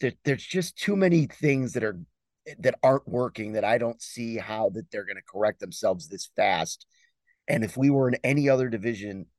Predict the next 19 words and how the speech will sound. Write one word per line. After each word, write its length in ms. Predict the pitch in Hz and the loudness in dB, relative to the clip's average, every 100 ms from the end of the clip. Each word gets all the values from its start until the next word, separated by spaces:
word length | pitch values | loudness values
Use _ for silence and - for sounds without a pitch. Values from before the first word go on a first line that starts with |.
| _ _ | _ _
in 120 | 113 | -8
the 120 | 101 98 | -6 -2
American 460 | 101 92 90 92 | 0 0 -2 -6
League, 360 | 98 87 85 - - | -4 -6 -6 -12 -4
you 100 | 98 | -2
know, 260 | 78 62 - _ | 0 -2 -10 _
we 220 | 127 131 | -4 0
would 140 | 113 104 | 0 -2
be 200 | 101 92 | -4 -6
talking 640 | - 101 - 101 92 90 _ _ _ _ _ _ _ - | 2 2 2 -4 -6 -8 _ _ _ _ _ _ _ -12
long-term, 880 | 107 131 127 123 131 131 117 80 - - | 2 4 4 2 2 2 0 -8 -14 -6
not 220 | 123 98 | -4 -2
talking 320 | - 95 92 | 0 0 -2
about 260 | 90 90 - - - - _ | -2 -2 -2 -8 -20 -20 _
any 220 | 147 135 117 | -2 0 -2
sort 260 | - 95 | -4 -4
of 100 | 82 | -6
playoff 460 | - 123 151 73 - | 0 4 4 4 -4
situation. 680 | - - - 64 - 151 | -12 -10 -8 -8 -4 -4